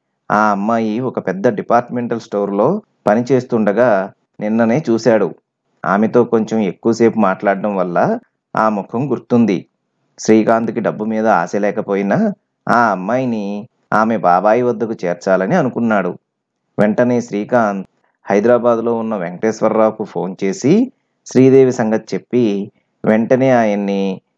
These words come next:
మద్రాసులో ఉన్న తన ఇంటికి రమ్మని చెప్పి తన విలాసం చెప్పాడు. మర్నాడు వెంకటేశ్వరరావు ఫ్లైట్లో బయలుదేరి శ్రీకాంత్ ఇల్లు చేరాడు. "శ్రీకాంత్,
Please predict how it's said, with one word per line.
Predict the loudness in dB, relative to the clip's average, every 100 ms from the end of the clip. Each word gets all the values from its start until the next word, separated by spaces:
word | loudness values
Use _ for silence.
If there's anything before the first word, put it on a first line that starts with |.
| _
మద్రాసులో | -2 2 2 2 0 0
ఉన్న | 0 -4
తన | -4
ఇంటికి | -4 -4 -4 0
రమ్మని | 0 0 -4 -4
చెప్పి | -8 -4 -2 -2 -4 -12 _ _
తన | 0 0
విలాసం | 2 2 0 -4
చెప్పాడు. | -4 -6 0 0 0 -4 _ _ _ _ _ 0
మర్నాడు | 2 2 0 0
వెంకటేశ్వరరావు | -2 -4 -4 -2 0 2 4 2 -2 -8 _ _
ఫ్లైట్లో | -2 0 0 2 2
బయలుదేరి | 2 0 -2 -2 -2 -2 -6 _
శ్రీకాంత్ | 0 2 4 2 0
ఇల్లు | -2 -4 2
చేరాడు. | 2 4 2 -2 -8 _ _ _ _ _
"శ్రీకాంత్, | 4 4 4 0 -2